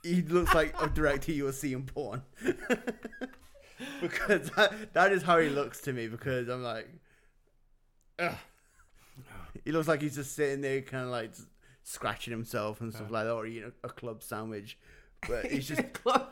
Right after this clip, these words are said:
Speaker 1: <laughs> yeah, that's, that's how I see porn directors,
Speaker 2: <laughs>
Speaker 1: just waiting around in a house or something. That's probably what he does offshore. Like,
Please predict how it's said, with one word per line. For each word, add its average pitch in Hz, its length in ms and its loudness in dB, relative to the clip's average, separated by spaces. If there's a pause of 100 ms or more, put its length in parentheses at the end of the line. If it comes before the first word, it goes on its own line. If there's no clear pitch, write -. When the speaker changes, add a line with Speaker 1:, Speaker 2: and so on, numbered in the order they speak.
Speaker 1:
<laughs> 208 1160 -6
yeah, 160 180 -2
that's, 156 280 4 (140)
that's 147 160 2
how 165 100 6
I 151 60 6
see 151 200 0
porn 135 300 -2
directors, 117 720 -2 (460)
Speaker 2:
<laughs> 294 400 -8
Speaker 1:
just 123 220 -8
waiting 131 220 0
around 123 380 0
in 117 100 -6
a 113 80 -2
house 120 380 -2
or 120 80 -6
something. 104 480 -8 (140)
That's - 160 0
probably 202 200 6
what 151 180 6
he 131 80 2
does 127 220 -2
offshore. 113 560 -6 (500)
Like, - 240 -2